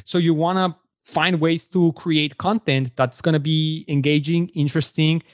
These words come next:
and that is gonna, um, trigger your audience to want to respond and to react to it. Because at the end of the day, creating content on social media that doesn't get any interaction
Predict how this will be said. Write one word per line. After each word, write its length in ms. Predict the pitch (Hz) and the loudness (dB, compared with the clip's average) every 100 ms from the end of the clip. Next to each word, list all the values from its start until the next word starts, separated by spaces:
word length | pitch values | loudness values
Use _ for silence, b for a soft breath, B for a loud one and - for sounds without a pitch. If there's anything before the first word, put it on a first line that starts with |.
| b b - | b b -6
and 640 | 160 151 143 139 139 131 - | -2 0 0 2 0 -2 -4
that 440 | 147 143 131 143 - | -2 0 2 0 -4
is 300 | 165 151 135 | 0 0 0
gonna, 300 | - 160 160 | -2 0 0
um, 440 | 156 151 147 147 143 _ | 0 0 0 -2 -8 _
trigger 520 | - 202 262 208 131 127 _ | -8 -2 0 0 -2 -4 _
your 240 | 139 170 208 | -4 0 2
audience 500 | 277 151 131 127 - - | 0 0 -2 -2 -10 -2
to 80 | 160 | 2
want 680 | 147 147 143 135 151 165 - | 2 0 -4 -2 0 0 0
to 240 | 170 160 | 0 0
respond 540 | 147 151 - 208 185 143 | 0 -4 -2 0 2 2
and 140 | 135 | -2
to 100 | 151 | -2
react 440 | 139 151 139 - - | -2 0 0 -2 -4
to 160 | 180 143 | 0 0
it. 160 | 107 _ B B - | -2 _ B B -6
Because 240 | 156 165 | -2 0
at 120 | 165 | 0
the 140 | 151 160 | 2 2
end 140 | 160 | 2
of 80 | 147 | 0
the 80 | 143 | 0
day, 220 | 170 160 | 0 0
creating 560 | - 175 151 147 156 143 | -2 0 2 2 0 -2
content 560 | - 151 156 139 127 | -2 0 2 2 0
on 140 | 165 139 | -2 0
social 340 | 165 147 143 | 2 2 0
media 480 | 147 185 139 127 131 | -2 0 2 0 -2
that 180 | 131 123 | -6 -2
doesn't 320 | 156 151 151 | 0 0 -2
get 160 | 139 143 | -2 0
any 180 | 143 135 | 0 0
interaction 880 | 135 139 143 202 - 156 139 131 | 0 0 0 0 -2 -2 0 0